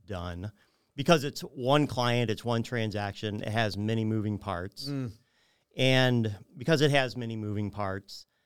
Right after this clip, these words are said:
Speaker 1: um, there are several service providers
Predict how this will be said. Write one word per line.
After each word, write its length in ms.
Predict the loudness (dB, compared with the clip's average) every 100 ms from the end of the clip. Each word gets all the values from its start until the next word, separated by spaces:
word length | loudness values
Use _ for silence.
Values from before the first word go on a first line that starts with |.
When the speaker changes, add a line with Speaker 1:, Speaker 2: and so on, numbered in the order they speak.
| _ _ _
Speaker 1:
um, 500 | -2 -2 -2 -6 -12 -16 _ _ _ _ _ -4
there 220 | 2 4
are 200 | 4 4
several 720 | 4 2 4 4 4 0 -4
service 420 | -4 -2 0 -2
providers 600 | -6 -4 -2 -4 -8 -12